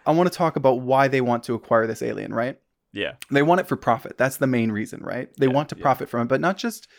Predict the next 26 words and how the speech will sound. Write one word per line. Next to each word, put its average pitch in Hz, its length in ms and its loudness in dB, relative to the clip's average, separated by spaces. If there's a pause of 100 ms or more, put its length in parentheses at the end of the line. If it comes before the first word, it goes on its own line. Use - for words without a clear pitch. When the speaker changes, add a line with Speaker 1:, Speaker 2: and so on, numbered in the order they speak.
(180)
Speaker 1:
not 202 140 -6
just - 240 -6
in 160 120 0
the 165 80 4
sense 165 260 0
of 127 100 -8
selling 139 280 2
it. 120 60 -2
They 127 100 2
want 165 200 -2
to - 100 -8 (100)
own 147 320 0
the 131 140 -2 (560)
concept. 143 640 -2 (120)
They 139 120 4
want 143 220 0
to - 60 -2
own 147 140 0
the 143 120 0
intellectual 135 640 -4
property 131 420 0
rights 123 360 0
to 131 100 -8
the 123 80 0
xenomorph. 120 480 -2 (320)
Speaker 2:
Yeah. - 260 -12